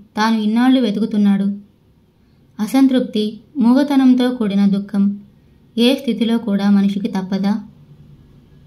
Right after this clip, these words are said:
పక్కనే ఉన్న ఫోన్ మోగింది. చేయి జాపి రిసీవర్ అందుకొని, "హలో" అన్నాడు.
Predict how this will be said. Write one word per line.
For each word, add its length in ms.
పక్కనే 420
ఉన్న 440
ఫోన్ 220
మోగింది. 440
చేయి 200
జాపి 500
రిసీవర్ 360
అందుకొని, 600
"హలో" 300
అన్నాడు. 420